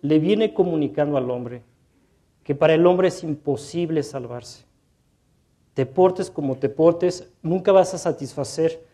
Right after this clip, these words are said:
la justicia perfecta de Dios. Y por eso Dios trajo esta promesa de salvación. Así que Isaac, en términos humanos y naturales,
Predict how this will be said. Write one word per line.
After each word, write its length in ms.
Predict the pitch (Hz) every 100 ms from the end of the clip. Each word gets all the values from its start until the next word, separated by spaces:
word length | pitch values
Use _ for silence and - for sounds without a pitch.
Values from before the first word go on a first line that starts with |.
| _ _ _
la 160 | 143 143
justicia 800 | 160 139 - 185 165 170 165
perfecta 540 | 151 123 - 156 156 139
de 140 | 135
Dios. 400 | 135 139 - - _ _ _ _ _ _ _ _ _ _ _ _ _ _ _
Y 80 | -
por 160 | - 151
eso 180 | 156 151
Dios 420 | 147 151 - - _ _ _
trajo 360 | 151 165 165
esta 260 | 156 156 -
promesa 400 | 139 151 151 156
de 40 |
salvación. 640 | - 139 135 - 165 165 - _ _ _ _ _ _ -
Así 240 | 147 208
que 540 | - 220 202 - - _
Isaac, 480 | 165 120 - 185 247 - _ _ _ _ _ _ _ _ _ _ _ _ _ _ _ _ -
en 280 | 165 156
términos 680 | - 262 262 247 233 233 - - _ _ _
humanos 720 | 185 165 180 208 214 214 214 170
y 40 |
naturales, 840 | 147 147 147 156 165 185 233 -